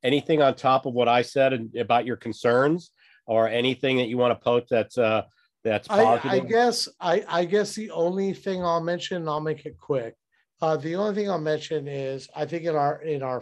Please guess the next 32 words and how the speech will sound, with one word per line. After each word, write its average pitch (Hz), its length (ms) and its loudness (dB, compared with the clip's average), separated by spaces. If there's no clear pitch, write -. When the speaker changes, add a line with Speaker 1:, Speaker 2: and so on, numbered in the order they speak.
Speaker 2:
first, 170 480 -6
uh, 143 280 -4
matchup 139 540 -6
with 139 180 -14
K 143 200 0
C, 120 460 -8
uh, 131 420 -4
we 143 220 -6
held 135 400 -2
Kelce 139 480 -8
to, 135 420 -4
uh, - 60 -20
I 180 200 2
thought 240 240 0
it 202 60 2
was 156 200 -6
five 151 380 -2
for 160 140 -14
twenty-five. 170 1040 -4
I 156 100 -8
read 160 300 -2
an 151 100 -10
article 143 440 -8
today, 147 380 -6
seven, 147 480 -8
somebody 151 380 -8
said 139 260 -8
it 127 120 -10
was 107 200 -16
seven 139 460 -10
for 160 140 -8
twenty-five. 151 800 -12